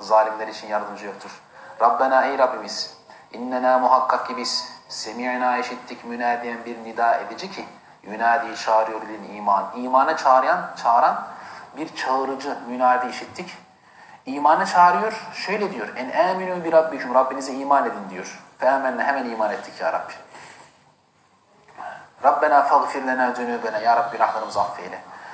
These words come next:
Ve keffir anna seyyiatina, suçlarımız, kusurlarımız var, onları da ört ya Rabbi. Ve tevaffena ma'al ebrar, ahirette de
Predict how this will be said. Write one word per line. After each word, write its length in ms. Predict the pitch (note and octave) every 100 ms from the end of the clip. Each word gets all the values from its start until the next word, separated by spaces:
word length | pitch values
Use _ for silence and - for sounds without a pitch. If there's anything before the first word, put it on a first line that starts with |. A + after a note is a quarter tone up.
| -
Ve 80 | A#2+
keffir 300 | D#3 D3+ D3
anna 320 | C#3 C#3 C3
seyyiatina, 760 | B2 B2 B2 A#2+ A#2+ A#2 A2 G#2
suçlarımız, 520 | G#2+ - D3+ D3+ -
kusurlarımız 680 | - - C#3 C#3 C#3 C3+ C3
var, 120 | C3
onları 340 | B2+ C3 B2+
da 120 | A#2 D#3+
ört 240 | - -
ya 140 | G#2+
Rabbi. 220 | G#2 - - - - - -
Ve 100 | A#2+
tevaffena 600 | A#2+ C3 B2+ - B2 A#2+
ma'al 220 | A#2+ A#2+
ebrar, 320 | A2+ A2+ C3 C3
ahirette 540 | A#2+ A#2 G#2 - -
de 320 | C3+ D3+ D#3+